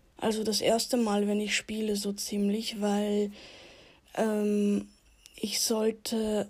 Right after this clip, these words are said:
jede Stunde spielen, hab ich rausgefunden, um in einer Woche so viele Lose wie möglich zu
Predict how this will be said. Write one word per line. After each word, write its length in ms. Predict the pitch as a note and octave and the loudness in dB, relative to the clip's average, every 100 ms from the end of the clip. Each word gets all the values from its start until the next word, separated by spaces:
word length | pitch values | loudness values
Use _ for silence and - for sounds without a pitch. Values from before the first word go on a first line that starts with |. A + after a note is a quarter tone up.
| - - _ _ - | -8 -20 _ _ -10
jede 380 | F#3+ A#3 A3+ | -2 2 2
Stunde 480 | A3+ - A#3+ A3 G#3 | 2 0 -2 0 0
spielen, 560 | G3+ - - G#3+ G#3 G#3+ | -2 -4 -6 -2 -2 -2
hab 160 | G3 | -2
ich 160 | G3+ G3+ | -4 0
rausgefunden, 800 | G#3 A3 - G#3 - A3 G#3 G3+ | 0 -2 -6 -10 -8 -8 -6 -6
um 380 | - A3 A3 G#3 - - - - - - | -4 -4 -4 -6 -12 -20 -20 -20 -20 -10
in 220 | A#3 A3 | -4 -2
einer 320 | G#3 A3 G#3+ | 0 0 0
Woche 260 | G#3+ G#3+ A3 | -2 -2 -4
so 160 | A3 | -4
viele 340 | G3+ A#3 A3+ G#3+ | -2 -2 0 0
Lose 400 | G#3+ A3 G#3 G#3 | 0 -2 -2 -2
wie 100 | G#3 | 0
möglich 500 | G#3 G#3+ G#3+ G3+ - | 0 -2 -2 -4 -6
zu 420 | - G3 G3 G3 | -8 -4 -4 -6